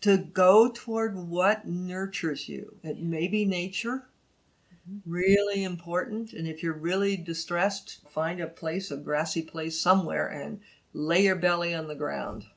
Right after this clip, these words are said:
Speaker 2: Yeah.
Speaker 1: Just lay down on the ground and breathe it in. Really important. But great music, good books, anything that feeds you and nurtures you is really important right now.
Speaker 2: Mm-hmm.
Speaker 1: More so than,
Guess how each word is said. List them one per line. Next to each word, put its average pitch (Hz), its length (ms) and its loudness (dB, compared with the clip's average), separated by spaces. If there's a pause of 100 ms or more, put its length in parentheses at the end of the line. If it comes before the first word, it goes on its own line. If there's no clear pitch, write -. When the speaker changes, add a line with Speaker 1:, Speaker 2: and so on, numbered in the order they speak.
(160)
Speaker 2:
Yeah. 240 300 -14
Speaker 1:
Just 165 260 -4
lay 160 460 2
down 185 240 2
on 175 140 -6
the 165 80 -6
ground 151 640 -6 (120)
and 156 400 -6
breathe 180 320 0
it 180 140 -4
in. 143 320 -4 (240)
Really 180 320 -2
important. 156 560 -4 (500)
But 185 240 4
great 180 280 2
music, 226 640 2 (760)
good 160 280 0
books, - 640 0 (320)
anything 220 680 2
that 165 260 0
feeds 208 680 -2
you 165 600 0
and 151 280 -4
nurtures 165 480 -4
you 147 100 -4
is 147 160 -6
really 214 380 4
important 185 500 -4
right 151 220 -10
now. 131 320 -10 (560)
Speaker 2:
Mm-hmm. 170 160 -6
Speaker 1:
More 185 180 6
so 185 340 2
than, 147 280 -6